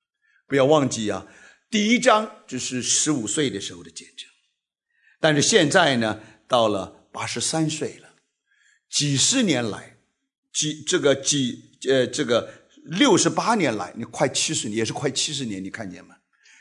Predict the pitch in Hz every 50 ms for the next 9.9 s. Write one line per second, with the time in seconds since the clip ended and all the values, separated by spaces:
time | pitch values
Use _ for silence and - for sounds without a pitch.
0 | _ _ _ _ _ - 214 190 139 147 143 - 170 147 127 123 120 - - 107
1 | 98 104 104 - 196 156 135 117 - - - - 208 170 175 185 180 - - 202
2 | 160 - - - 277 269 208 190 170 147 131 113 107 127 131 - - - - -
3 | 127 120 - - 127 117 110 113 104 104 - - - _ - - 131 120 117 117
4 | 120 135 113 98 98 98 92 95 95 92 90 - - - - _ - - - _
5 | - - 135 131 123 131 156 131 117 104 110 101 107 113 101 - - - - -
6 | - - - - - _ _ _ _ _ _ _ _ _ _ _ _ - - -
7 | - _ 127 139 147 156 220 214 - 180 156 143 127 117 117 107 113 117 127 131
8 | - 147 120 101 98 78 - 101 101 - - - - - _ 139 135 120 127 117
9 | 180 185 160 139 135 131 123 120 113 98 - - 92 - 107 104 101